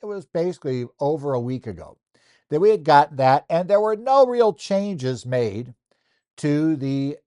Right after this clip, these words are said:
way you would qualify for the domestic filing exception. If you've forgotten about that already, what that one is, that told you for an S Corporation, you didn't have to file schedules K two and K three, as long as you had no items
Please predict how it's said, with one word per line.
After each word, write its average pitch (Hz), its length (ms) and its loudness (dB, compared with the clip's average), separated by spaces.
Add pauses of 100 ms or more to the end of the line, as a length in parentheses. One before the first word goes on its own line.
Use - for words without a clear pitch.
way 139 260 -4
you 160 80 -4
would 160 160 -8
qualify 127 460 0
for 123 140 -10
the 117 120 -14
domestic 113 580 -8
filing 131 320 -2
exception. - 480 -20 (640)
If 85 120 -20
you've 92 140 -14
forgotten 117 420 0
about 135 260 -2
that 135 180 4
already, 165 400 2
what 143 160 -2
that 123 180 -4
one 123 140 -10
is, 127 360 -2
that 135 200 -4
told 127 180 -4
you 110 60 -12
for 113 140 -12
an 123 60 -8
S 208 200 0
Corporation, 135 680 -2 (1300)
you 131 140 -6
didn't 180 160 -2
have 214 160 0
to 190 80 -4
file 156 340 4
schedules 135 500 -4
K 143 280 -6
two 143 260 -6
and 127 160 -10
K 104 220 -6
three, 95 340 -20 (1200)
as 143 260 4
long 190 320 0
as 131 560 0 (220)
you 131 140 -6
had 131 300 2
no 139 360 0
items 143 540 0